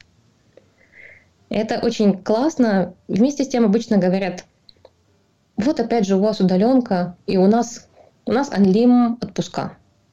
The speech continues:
У нас нет какого-то ограничения на day-off, отпуск и тому подобные вещи». Вот, но это ж люди будут брать их бесконечно, и не-, как, как вы за этим следите?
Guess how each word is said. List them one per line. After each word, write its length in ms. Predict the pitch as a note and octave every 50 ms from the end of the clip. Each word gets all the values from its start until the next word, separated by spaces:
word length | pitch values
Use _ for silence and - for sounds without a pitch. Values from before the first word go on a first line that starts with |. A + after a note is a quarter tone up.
| _ _ -
У 40 | G#3+
нас 260 | G3 F#3 F3+ E3+ -
нет 180 | F#3+ F#3 F3+
какого-то 360 | - F3+ - - D#3+ E3 - D#3+
ограничения 600 | D#3+ F3 F3 E3+ E3+ E3 - F#3 F3+ E3+ D#3+ D#3+
на 160 | D#3+ D3+ D3+
day-off, 520 | D#3 D#3 D#3+ F3+ A3 C4 C#4+ C4+ C#4 - G#3 G3 F#3 F#3+ F3 E3+ E3 -
отпуск 540 | G#3 G#3 A#3 A#3 A3+ - - F3 - - F3
и 20 |
тому 220 | E3+ F3 F3 F3+
подобные 420 | F3 - E3+ F3+ F3 F3 F3 F3 F3
вещи». 460 | F3 G3+ A3 A3 - - - F3 E3+ - - - - - - - - - - - _ _ _ _ -
Вот, 360 | - F3+ - C#4 F4 F4+ -
но 60 | B3+
это 140 | C4 B3+ C4
ж 80 | A#3+ -
люди 180 | C4+ C4 A3
будут 300 | G#3+ F#3 G3+ G3+ G3+ F#3
брать 240 | F3+ G#3 G#3 G#3 G#3
их 120 | F3+ F#3 E3
бесконечно, 840 | E3+ - - - F#3 G#3 C#4 E4 - - B3 A#3 G#3 F#3 F#3 F#3 - -
и 300 | - F#3+ F#3 F#3 F3+ F3+
не-, 240 | F3+ F3 F3 F3+ - -
как, 180 | - A#3 A#3
как 220 | - C4+ C#4+ C#4+ -
вы 60 | B3+
за 80 | A3+
этим 280 | A3+ A3+ A3 A3 G#3+ G3+
следите? 580 | G3+ - - F#3+ E3+ F#3 F3+ - - - D3+ -